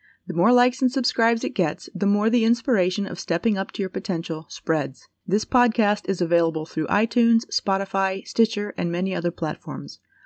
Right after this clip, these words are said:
I also post a copy on YouTube, and each episode is transcribed and available in print format on my website at stepping up to your potential dot com. Until next time,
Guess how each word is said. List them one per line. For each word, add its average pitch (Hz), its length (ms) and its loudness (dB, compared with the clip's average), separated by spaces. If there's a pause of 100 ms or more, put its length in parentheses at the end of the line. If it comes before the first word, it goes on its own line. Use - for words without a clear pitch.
(240)
I 156 100 0
also 233 260 2
post 196 280 0
a 196 40 -2
copy 170 360 0
on 160 100 0
YouTube, 175 500 0 (320)
and 196 160 -2
each 185 220 2
episode 208 460 2
is 160 120 0
transcribed 196 720 -2
and 214 120 -2
available 175 460 2
in 160 180 -4
print 247 280 -2
format 165 440 -4
on 190 160 -2
my 233 100 2
website 170 520 -2 (300)
at - 140 -8
stepping 180 380 0
up 175 120 -4
to - 120 -4
your 160 120 -2
potential 160 600 -6
dot 156 200 -6
com. 143 380 -8 (540)
Until 220 300 0
next 247 240 4
time, 156 340 -4